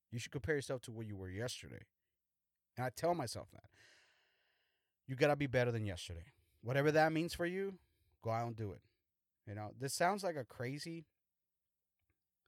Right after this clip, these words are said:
it doesn't sound crazy. It's just part of life. And sometimes I do wish I had a father that I could be like, "Hey, yo,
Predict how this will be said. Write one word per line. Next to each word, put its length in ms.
it 60
doesn't 240
sound 220
crazy. 540
It's 120
just 320
part 260
of 120
life. 280
And 280
sometimes 400
I 80
do 160
wish 260
I 80
had 180
a 60
father 500
that 100
I 80
could 160
be 60
like, 180
"Hey, 160
yo, 280